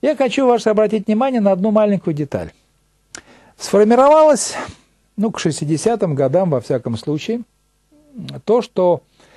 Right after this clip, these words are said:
мы долгое время называли социалистическое содружество. Это страны Восточной Европы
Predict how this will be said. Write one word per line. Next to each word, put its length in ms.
мы 200
долгое 400
время 300
называли 520
социалистическое 840
содружество. 640
Это 240
страны 340
Восточной 520
Европы 500